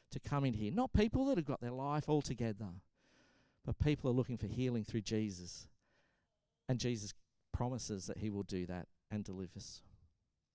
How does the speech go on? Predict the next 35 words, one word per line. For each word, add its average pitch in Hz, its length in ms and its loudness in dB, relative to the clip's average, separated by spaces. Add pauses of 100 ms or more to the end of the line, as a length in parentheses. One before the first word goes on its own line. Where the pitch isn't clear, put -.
(1040)
I'm 170 60 2
gonna 196 100 4
pray 170 340 4
now. 92 340 -2 (720)
I'm 240 100 0
gonna 294 80 -2
pray 196 260 6
for - 180 0
each 180 240 0
of 156 80 2
us 143 240 0
individually 139 800 0 (540)
that 160 100 6
we 175 100 6
can 208 300 4
look 190 180 8
into 165 260 4
our 139 140 6
own 127 200 4
hearts. 95 600 -2 (1120)
Would 202 220 8
Jesus 127 680 2
come 160 240 4
and 147 100 2
have 143 220 2
dinner 139 400 0
in 120 140 -2
my 117 260 2
life? 92 380 -2 (520)
Would 151 120 4
Jesus 151 340 6
come 147 220 4
into 147 200 2
my 120 360 2
heart? 92 320 -4